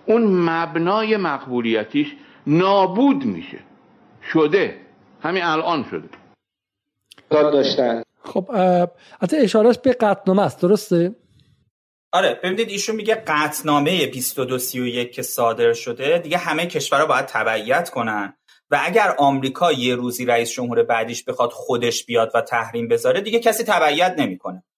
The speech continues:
Speaker 4: چون این قانون بین‌الملله. حالا در مورد کدوم آمریکایی صحبت می‌کنیم که به عراق حمله کرد اما تاییدیهٔ شورای امنیت رو نگرفت؟ یعنی ببینید برای آمریکا اصلاً سازمان ملل و ساختار سازمان ملل یه اسباب بازیه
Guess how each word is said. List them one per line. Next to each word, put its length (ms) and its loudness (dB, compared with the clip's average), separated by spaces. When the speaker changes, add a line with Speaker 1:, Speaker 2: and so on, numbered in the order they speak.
Speaker 4:
چون 280 0
این 160 -4
قانون 380 2
بین‌الملله. 640 -6
حالا 120 4
در 180 4
مورد 220 0
کدوم 340 2
آمریکایی 580 2
صحبت 460 0
می‌کنیم 580 -6
که 100 2
به 140 2
عراق 420 4
حمله 380 2
کرد 480 0
اما 280 4
تاییدیهٔ 440 2
شورای 260 2
امنیت 340 0
رو 60 0
نگرفت؟ 440 -2
یعنی 160 0
ببینید 400 2
برای 300 6
آمریکا 640 2
اصلاً 280 0
سازمان 840 0
ملل 420 0
و 80 0
ساختار 720 0
سازمان 540 0
ملل 320 0
یه 160 2
اسباب 460 0
بازیه 800 2